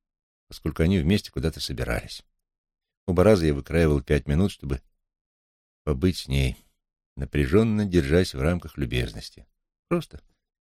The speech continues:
сослуживец Гордона, занимающий разговором его жену,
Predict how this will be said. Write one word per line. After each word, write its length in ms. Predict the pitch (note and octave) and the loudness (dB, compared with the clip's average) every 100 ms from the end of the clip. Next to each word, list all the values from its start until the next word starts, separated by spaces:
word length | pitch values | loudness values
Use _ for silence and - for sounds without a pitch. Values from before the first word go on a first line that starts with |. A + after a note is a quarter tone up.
| _ | _
сослуживец 480 | F2 - G#2 C3+ D2+ | -8 -4 0 0 -2
Гордона, 540 | C#2 G2+ G#2+ F2+ D#2+ - | 2 2 2 0 0 -2
занимающий 560 | C2+ C#2+ F2+ A2 - | -6 -2 -2 -4 -2
разговором 460 | D#2+ C#2 C#2 D#2+ C#2 | -2 0 0 0 0
его 220 | C#2 C#2 | 2 2
жену, 360 | B1+ C2+ G#2+ | 2 2 2